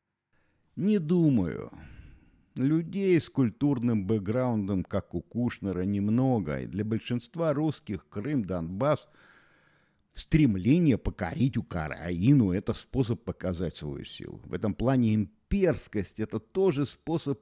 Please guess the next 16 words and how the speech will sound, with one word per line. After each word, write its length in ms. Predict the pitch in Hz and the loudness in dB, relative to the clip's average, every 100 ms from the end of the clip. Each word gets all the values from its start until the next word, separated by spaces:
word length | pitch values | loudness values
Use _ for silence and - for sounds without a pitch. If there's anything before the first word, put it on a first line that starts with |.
| - | -2
переформулировать 1160 | 147 139 120 - 113 120 123 120 135 127 120 - | -2 0 -4 -4 -4 -2 -2 -2 -2 -2 -4 -6
стремление 760 | - 113 120 117 135 135 127 | -8 -4 -2 0 0 0 0
показать, 580 | - 110 113 113 131 123 | -4 -4 -4 -2 -2 -4
что 280 | - - 104 | -6 -6 -4
мы, 380 | 123 151 160 143 | -2 -2 -2 -2
конечно, 840 | - 127 139 143 123 - 101 - _ - _ _ _ _ _ _ _ _ - | -2 -4 -2 -2 -4 -4 -8 -8 _ -20 _ _ _ _ _ _ _ _ -10
окраина 1040 | 78 92 - 107 143 175 160 156 147 143 | -6 -6 -4 -4 -2 -2 0 0 2 2
Европы, 1160 | 135 131 117 123 117 117 104 - - 76 - - | 2 0 0 -2 -2 -4 -4 -6 -8 -6 -6 -10
живём 680 | 57 82 113 139 156 151 156 | -8 -4 -2 -2 -2 -2 -4
хуже, 800 | - - 170 160 139 107 107 107 | -8 -8 -4 -2 -2 -4 -4 0
ничего 580 | 104 127 - 131 156 143 | 0 0 0 -2 0 0
изобрести, 640 | 98 120 139 135 - 156 | 0 0 0 -2 -4 -8
как 200 | - 127 | -6 -2
американцы 880 | 135 143 139 139 - 147 143 - 135 | 0 2 2 -2 -4 -2 -2 -2 0
или 200 | 135 135 | 2 2
европейцы, 1040 | 135 127 135 135 - 165 156 135 - - | 2 2 0 -2 -2 0 0 -2 -6 -12